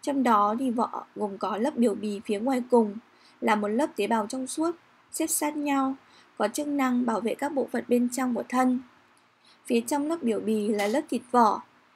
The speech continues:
gồm nhiều tế bào lớn hơn, một số tế bào thì chứa chất diệp lục, có chức năng đó là dự trữ các chất và tham gia quang hợp. Phía bên trong là trụ giữa, gồm có một vòng bó mạch.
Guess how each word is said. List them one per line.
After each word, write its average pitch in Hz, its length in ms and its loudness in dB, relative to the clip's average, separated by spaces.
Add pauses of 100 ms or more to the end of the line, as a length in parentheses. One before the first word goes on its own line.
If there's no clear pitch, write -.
(140)
gồm 226 140 2 (180)
nhiều 214 240 2
tế 214 160 -4
bào 233 180 2
lớn 208 240 -2
hơn, 285 360 0 (400)
một 233 80 -2
số 208 200 -2
tế 202 180 -2
bào 214 340 2
thì 208 180 -10
chứa 202 120 -4
chất 311 160 -6
diệp 285 180 -2
lục, 220 280 0 (500)
có - 180 -4
chức 294 140 -8
năng 262 400 -2
đó 208 120 -2
là 226 160 0
dự 214 180 -4 (220)
trữ - 200 -6
các 302 160 -2
chất 339 180 -2 (220)
và 214 180 -8
tham 233 200 0
gia 240 120 -2
quang 240 240 -2
hợp. 247 220 4 (1080)
Phía 247 140 4
bên 285 220 2
trong 294 300 -4
là 240 80 0
trụ - 160 -8 (100)
giữa, 220 360 -2 (400)
gồm 220 200 2
có 190 120 2
một 233 220 0
vòng 208 200 0
bó 196 140 -2
mạch. 233 260 0